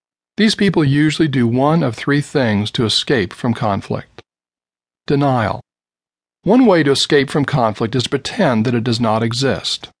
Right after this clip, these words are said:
Or, if we cannot deny that the problem exists, we simply refuse to do what should be done to resolve a conflict properly.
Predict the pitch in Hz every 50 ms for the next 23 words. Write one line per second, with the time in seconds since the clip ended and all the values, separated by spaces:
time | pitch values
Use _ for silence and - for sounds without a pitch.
0 | _ - - 175 208 196 139 120 135 185 185 - - 156 135 147 127 - 156 143
1 | 135 131 127 117 120 131 117 117 123 160 196 214 165 - 117 107 - 113 - -
2 | 120 113 110 107 110 110 113 117 110 104 110 123 - - - 143 135 - - 208
3 | 208 - 208 175 143 - - - 165 160 170 180 185 - 160 131 127 117 113 117
4 | 120 120 113 104 - - - 151 160 170 175 175 147 131 107 98 95 95 98 104
5 | - 117 113 107 107 - 123 110 110 113 - 131 113 - - 110 101 104 - -
6 | 131 127 - 160 160 185 202 - 117 92 98 -